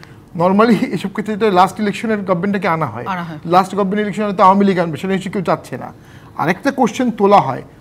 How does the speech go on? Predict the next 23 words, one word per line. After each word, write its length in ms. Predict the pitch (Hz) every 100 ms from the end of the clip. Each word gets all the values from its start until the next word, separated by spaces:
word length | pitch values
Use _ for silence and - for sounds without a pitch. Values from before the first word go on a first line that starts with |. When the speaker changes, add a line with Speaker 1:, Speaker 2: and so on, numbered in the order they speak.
| - -
Speaker 1:
যেটা 200 | 156 180
ফরহাদ 300 | 156 160 170
মাজারের 280 | 185 185 196
মতো 220 | 190 190
প্রজ্ঞাপন 440 | 156 160 175 196
ব্যক্তিও 340 | 180 170 - 262
বললেন, 400 | 208 151 127 117 - - - -
যে 220 | 147 175 156
বাহাত্তরের 520 | 151 180 202 254 247
সংবিধান 640 | - 214 208 208 208 175 156 - - -
একশো 240 | 165 -
সাতষট্টি 480 | - 180 - 214 214
জন 200 | 196 208
করেছেন, 520 | 208 190 196 180 131 - - -
তারা 140 | 190
তো 100 | 190 180
পাকিস্তান 420 | 202 202 220 247
পিরিয়ডে 260 | 220 226 202
ইলেক্টেড, 360 | 175 - 127 117 - - - - - -
পাকিস্তান 480 | 143 131 185 - 220
পিরিয়ডে 340 | 233 233 185
ইলেক্টেড, 520 | 254 220 220 - 160 -
কিন্তু 220 | 185